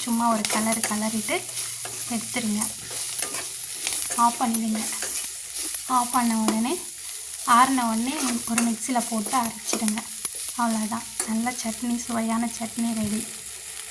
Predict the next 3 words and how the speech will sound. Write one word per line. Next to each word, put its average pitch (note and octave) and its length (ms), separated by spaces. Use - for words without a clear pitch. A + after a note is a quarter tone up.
அவ்வளோதான், A3 440
அரைச்சாச்சு. A3 680
பாருங்க, A3 280